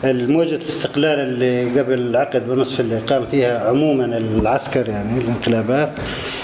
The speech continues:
ومن حيث المشاركة الشعبية هذا هو الطور الثالث، والمشاركة الشعبية ستعطي هذا الطور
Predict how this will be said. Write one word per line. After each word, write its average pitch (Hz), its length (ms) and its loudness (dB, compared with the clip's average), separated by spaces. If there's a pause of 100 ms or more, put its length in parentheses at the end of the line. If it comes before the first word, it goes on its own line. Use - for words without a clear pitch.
(360)
ومن 156 460 2
حيث 226 280 0
المشاركة 208 500 0
الشعبية 185 600 2
هذا 185 120 0
هو 175 140 2
الطور 175 240 0
الثالث، 147 720 -2 (300)
والمشاركة 156 720 2
الشعبية 156 500 0
ستعطي 170 520 0
هذا 160 240 0
الطور 165 600 2